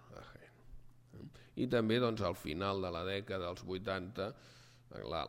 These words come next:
la enasa acabarà sent, doncs, venuda a Iveco, que és filial de, de la Fiat, que, doncs, s'ho va repensar després de,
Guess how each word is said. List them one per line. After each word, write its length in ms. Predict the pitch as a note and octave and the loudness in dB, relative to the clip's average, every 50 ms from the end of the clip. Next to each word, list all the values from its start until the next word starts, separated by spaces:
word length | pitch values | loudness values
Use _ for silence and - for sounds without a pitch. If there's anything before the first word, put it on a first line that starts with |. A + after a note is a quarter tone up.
| B1+ | -4
la 220 | D2+ D#2 D#2 D#2+ D2+ D2 C#2+ C2 C#2+ F2+ | -4 -4 -2 -2 -2 -2 -4 -4 -4 -6
enasa 500 | F#2 F2 F#2 F#2 F2+ - - F#2 F#2 A2+ - - - - - - - - - - - - - - - - - | -6 -4 -4 -4 -4 -4 -2 -2 -2 -4 -4 -8 -16 -20 -20 -20 -20 -14 -12 -10 -8 -6 -6 -6 -6 -8 -12
acabarà 400 | - - E2 E2 E2 E2 D#2 E2 | -10 -8 -6 -6 -4 -4 -4 -4
sent, 380 | - - - D2+ D#2 D#2 E2 F2+ F#2+ G#2 - - - | -4 -4 -2 -2 -2 -2 -4 -8 -10 -12 -14 -16 -14
doncs, 280 | D2+ D2+ D2+ - - - - - - - - - - - - - - | -12 -12 -12 -10 -10 -10 -10 -10 -12 -14 -16 -18 -20 -20 -20 -14 -8
venuda 640 | G2+ G2+ F#2 E2+ D#2+ E2+ G2 G2+ G2 G2 G2 F#2+ G#2+ A#2+ - - | -4 0 0 0 0 0 0 0 2 2 2 2 0 0 -2 -4
a 100 | D2 D2+ D2+ E2 D#2+ E2 | -4 -4 -4 -4 -4 -4
Iveco, 560 | F2 E2+ E2+ F2 G2 G2+ A2 A#2 - F2 A2+ C#3 C3 - - - - - - - - - - - - - - C3+ C3+ - - - - - - - - - - - - - - - - - - - - - - | -4 -4 -2 -2 -2 -2 -2 -2 -2 -2 -2 -4 -6 -10 -16 -20 -18 -20 -20 -20 -20 -20 -20 -18 -14 -12 -12 -12 -12 -14 -18 -20 -20 -20 -20 -20 -20 -20 -20 -20 -20 -20 -20 -20 -20 -20 -20 -20 -20 -16 -12
que 100 | - G1+ G1+ | -10 -8 -8
és 80 | - | -8
filial 520 | - - A1+ C2 C#2+ C2 C2+ C2+ B1+ D#2 D#2+ | -6 -4 -4 -2 0 0 0 0 -2 -2 -4
de, 140 | E2 D#2+ C#2 A#1 G1+ G1+ G#1 G1+ G1+ A#1 | -4 -4 -4 -4 -6 -6 -8 -10 -12 -12
de 80 | B1+ A1 | -12 -10
la 120 | A1 - - | -10 -10 -8
Fiat, 540 | - D#2 D#2 D2+ D2 C#2 D2 - - - - - - - - - - - - - - - - - - - - | -6 -4 -2 -2 -2 -4 -4 -6 -10 -16 -18 -18 -16 -16 -16 -16 -16 -18 -20 -20 -20 -20 -20 -20 -20 -18 -14
que, 200 | - - C#2+ C#2+ C#2+ - - - - - - - - - | -10 -8 -8 -8 -10 -12 -16 -20 -20 -20 -20 -20 -18 -12
doncs, 240 | - D2 D2 D#2 - | -10 -10 -8 -4 4
s'ho 140 | - - E2 | 6 6 6
va 100 | D#2+ E2 | 6 4
repensar 540 | D#2+ E2+ D#2+ - E2 E2 D#2+ - - D#2 D2+ | -2 -4 -4 -4 -4 -6 -4 -4 -4 -4 -4
després 440 | D#2 E2+ F2 - - D2 D2+ D#2 D#2+ | -4 -6 -8 -10 -8 -8 -8 -8 -8
de, 120 | D2 D2 | -8 -10